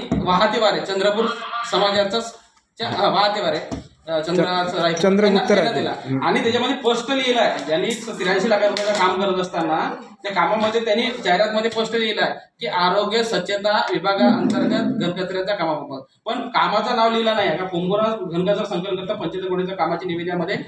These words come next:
Speaker 1: आपण कोणी निविदा भर असं लिहिलं गेलं नाही. म्हणजे याचा अर्थ असाच होता की त्या ज्या कोणत्या ठेकेदाराला देण्यासाठी त्यांनी पायंडा रचून ह्या कामाची लपवण्यात आला आणि टेंडर काढण्यात आला. टेंडर हा काढण्यात आला असताना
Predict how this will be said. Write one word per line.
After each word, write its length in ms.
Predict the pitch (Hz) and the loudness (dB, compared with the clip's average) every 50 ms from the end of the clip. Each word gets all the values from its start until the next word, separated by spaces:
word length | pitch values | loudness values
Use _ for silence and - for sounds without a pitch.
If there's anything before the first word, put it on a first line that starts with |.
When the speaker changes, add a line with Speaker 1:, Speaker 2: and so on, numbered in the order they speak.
| - - 85 | -6 -4 -2
Speaker 1:
आपण 400 | 170 - - - - - - - | 0 2 2 2 0 0 -4 -8
कोणी 480 | - - _ - - - - 185 196 214 | -14 -18 _ -14 -10 -4 -2 -2 0 2
निविदा 260 | 202 185 190 202 202 | 2 4 4 4 2
भर 100 | 190 196 | 2 2
असं 220 | - - - 214 | 0 0 0 0
लिहिलं 260 | 202 190 185 185 180 | 0 2 2 2 2
गेलं 200 | 170 160 143 123 | 0 0 -2 -2
नाही. 140 | 123 120 - - - _ _ - | -4 -6 -10 -14 -18 _ _ -8
म्हणजे 200 | 165 175 185 226 | -4 -4 -2 0
याचा 260 | 240 208 185 220 233 226 | 0 0 0 2 2 2
अर्थ 180 | 220 220 - | 2 2 0
असाच 240 | 220 202 196 233 226 | 0 0 0 0 -4
होता 180 | 226 208 220 220 | -4 -4 -4 -2
की 80 | 226 | -2
त्या 460 | 226 220 - 190 190 - 175 - - - - - - - - - - - 170 - | -4 -4 -2 0 2 4 4 2 0 -2 -10 -16 -18 -20 -20 -20 -20 -16 -8 0
ज्या 100 | 196 208 | 0 0
कोणत्या 280 | 208 196 185 190 214 | 2 0 0 0 0
ठेकेदाराला 500 | 185 180 170 175 185 180 185 190 185 180 | 0 0 -2 -2 0 0 0 0 0 0
देण्यासाठी 500 | 170 170 170 170 165 151 - 139 135 135 - _ _ _ _ - - | 0 -2 -4 -4 -6 -8 -8 -8 -12 -12 -12 _ _ _ _ -4 -2
त्यांनी 680 | 247 - - - - 226 - - - - - - - - | -2 0 0 0 0 0 0 0 -2 -4 -4 -8 -8 -4
पायंडा 300 | 185 180 196 196 202 214 | -2 -2 0 0 0 0
रचून 460 | 202 175 - - 180 185 185 - - | 0 0 -2 -2 -2 -2 -2 -4 -6
ह्या 120 | 185 185 190 | -8 -6 -2
कामाची 520 | 190 185 190 202 196 202 240 240 214 170 | -2 0 0 0 0 -2 -2 -4 -2 -2
लपवण्यात 360 | 160 - - 214 214 214 175 | -2 0 2 2 2 2 2
आला 180 | 165 156 151 - - - - _ _ _ _ - | 2 0 0 0 -4 -8 -14 _ _ _ _ -10
आणि 220 | 165 175 202 208 202 | -8 -6 -4 -4 0
टेंडर 260 | 190 180 - 214 233 | 0 0 2 2 2
काढण्यात 300 | 214 208 185 - 175 180 | 2 2 2 2 0 -2
आला. 80 | 185 185 | -2 -4
टेंडर 240 | - 175 180 214 | -2 -2 0 2
हा 80 | 214 202 | 2 2
काढण्यात 360 | 202 202 202 202 196 208 202 | 2 2 0 0 2 0 0
आला 120 | 185 185 180 | 0 0 -4
असताना 560 | 180 - 185 170 170 165 160 - - - | -6 -4 -4 -4 -2 -2 -2 -4 -6 -10